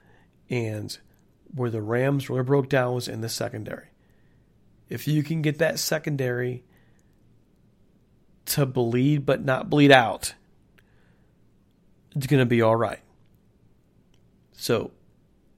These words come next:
get the communication in order. Get Talib back. Get these guys communicating.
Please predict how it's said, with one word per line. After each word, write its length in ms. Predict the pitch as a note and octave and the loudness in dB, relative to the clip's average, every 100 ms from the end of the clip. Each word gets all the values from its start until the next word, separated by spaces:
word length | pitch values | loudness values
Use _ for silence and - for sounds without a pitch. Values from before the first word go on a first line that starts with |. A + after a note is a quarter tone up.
| _ - - D#3 | _ -20 -16 -4
get 320 | D3 D#3+ - | 0 0 -2
the 60 | D3 | -8
communication 680 | - E3+ D3+ D3 C#3 C3+ A#2 | -2 0 0 -2 -4 -2 -6
in 60 | |
order. 360 | G2+ F#2+ - - _ - _ _ _ _ _ _ | -6 -10 -14 -20 _ -20 _ _ _ _ _ _
Get 280 | E3 D#3 - | 2 2 2
Talib 580 | - D#3 C#3+ D3+ C#3+ C#3 | -2 0 0 0 -2 -2
back. 480 | G2 - - - _ _ _ _ _ _ _ _ _ _ _ _ - | -4 -6 -16 -20 _ _ _ _ _ _ _ _ _ _ _ _ -4
Get 260 | C#3 - | -2 -2
these 160 | F#3 D#3 | -6 -4
guys 520 | D#3+ C#3+ D3 D3 - - | -4 -2 -4 -6 -8 -14
communicating. 840 | - C#3 C#3 C#3 C3+ C3+ A2+ - | -12 -2 0 2 -2 -6 -6 -10